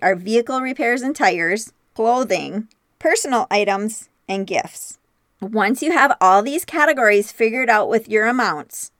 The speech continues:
I want you to take a piece of paper and write down all of your paydays for the month and leave some space under each of them to write the bills that come out on each of those paydays. Once the bill is paid, either automatically or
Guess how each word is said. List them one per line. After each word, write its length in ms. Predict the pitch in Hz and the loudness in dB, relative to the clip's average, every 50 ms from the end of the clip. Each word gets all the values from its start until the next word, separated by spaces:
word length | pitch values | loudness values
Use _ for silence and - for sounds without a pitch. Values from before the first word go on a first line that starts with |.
| _ _ _ _ _ - | _ _ _ _ _ -4
I 120 | 208 220 | -2 0
want 280 | 240 247 277 311 - - | 2 2 2 0 2 2
you 120 | 427 427 | 2 4
to 80 | 415 - | 2 2
take 220 | - 392 302 359 | 2 0 0 0
a 60 | 330 | 0
piece 220 | - 330 320 - 330 | -2 -2 -2 -4 -4
of 60 | 277 | -4
paper 240 | 349 269 254 254 226 | -4 -4 -4 -4 -4
and 160 | 202 190 190 | -4 -2 0
write 180 | 208 214 226 | 0 0 0
down 240 | 220 240 208 196 - - | 0 -2 -2 -4 -4 -2
all 240 | - 175 180 214 | -2 0 2 0
of 80 | 262 269 | 0 0
your 120 | 339 339 | -2 -4
paydays 480 | - 311 339 269 247 262 262 269 - - | -2 -2 -2 -2 -2 -4 -6 -6 -8 -8
for 160 | - 269 262 | -8 -6 -6
the 80 | 262 262 | -4 -2
month 340 | 233 208 190 208 220 - _ - | -2 0 -2 -2 -4 -8 _ -10
and 100 | 202 208 | -8 -6
leave 180 | 214 214 220 | -6 -6 -6
some 200 | - - - 254 | -6 -6 -6 -6
space 360 | - - - 208 202 214 214 - | -6 -6 -4 -2 -2 -2 -4 -8
under 240 | - 202 196 196 - - | -10 -8 -8 -8 -8 -8
each 240 | - 208 - - | -10 -12 -8 -8
of 140 | 226 220 233 | -8 -6 -6
them 220 | - 131 139 147 - | -8 -8 -8 -10 -12
to 140 | - - | -14 -6
write 240 | 196 196 196 202 208 | 0 0 0 0 0
the 80 | - 214 | -4 -6
bills 600 | 208 - 240 226 190 156 123 160 - - - - | -2 2 4 4 4 2 0 -6 -10 -12 -14 -12
that 160 | - - - | -12 -12 -8
come 240 | - 233 202 190 - - | -4 -4 -4 -4 -4 -2
out 260 | 190 196 185 - - - | -2 0 0 -2 -4 -8
on 160 | 180 160 - | -10 -10 -10
each 300 | - 185 180 170 - 202 | -10 -10 -10 -8 -8 -10
of 100 | 233 240 | -8 -6
those 240 | 165 156 185 - - | -6 -6 -6 -8 -8
paydays. 600 | - 214 190 170 143 113 - 165 - - - _ _ _ _ _ _ _ _ | -6 -6 -6 -4 -6 -8 -10 -10 -12 -14 -16 _ _ _ _ _ _ _ _
Once 300 | - 196 196 208 214 - | -4 -2 -2 -2 -2 -4
the 100 | - 285 | -6 0
bill 200 | 277 294 285 285 | 2 4 4 4
is 160 | 302 349 - | 2 0 -2
paid, 500 | - - 440 427 302 220 185 190 226 269 - _ _ _ _ _ - | -4 -2 0 2 2 2 2 0 -2 -6 -10 _ _ _ _ _ -10
either 280 | 233 233 226 240 - - | -8 -4 -2 -2 0 4
automatically 800 | 220 226 220 226 220 214 214 214 226 226 - 226 220 214 208 - | 4 4 4 4 4 2 2 2 0 0 0 0 2 2 0 2
or 320 | - 185 190 180 180 180 | 2 2 4 4 2 -2